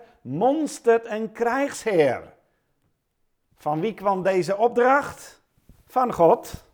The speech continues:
Hoe wordt deze dag beschreven? De dag van mijn toren.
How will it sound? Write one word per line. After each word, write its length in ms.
Hoe 240
wordt 260
deze 340
dag 240
beschreven? 840
De 180
dag 320
van 260
mijn 320
toren. 720